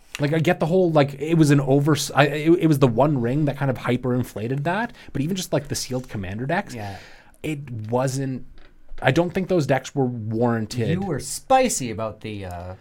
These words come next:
Speaker 1: Yeah, I got
Speaker 2: uh, the
Speaker 1: Galadriel.
Speaker 2: Simic. Yeah, the Simic deck. Right?
Speaker 1: Yeah, I got Galadriel, and it's not a bad deck. It's a very,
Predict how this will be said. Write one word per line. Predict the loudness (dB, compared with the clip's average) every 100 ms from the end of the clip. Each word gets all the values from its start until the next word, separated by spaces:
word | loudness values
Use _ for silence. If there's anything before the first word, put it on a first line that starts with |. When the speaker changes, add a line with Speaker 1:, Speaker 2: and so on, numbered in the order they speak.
| _
Speaker 1:
Yeah, | 0 4
I |
got | 4
Speaker 2:
uh, | 4
the | 6 8
Speaker 1:
Galadriel. | 6 4 2
Speaker 2:
Simic. | 0 -4
Yeah, | -2 0
the | -4
Simic | -10 -14 -12
deck. | -14 -16 _ _ _
Right? | -6
Speaker 1:
Yeah, | -4 -4
I | -4
got | -4
Galadriel, | -2 2 2 2 2 0 -4 -2
and | 0 0
it's | 0 2
not | 2
a | 2
bad | 4 2 2 -2
deck. | -2 -2 -4
It's | -2
a |
very, | 0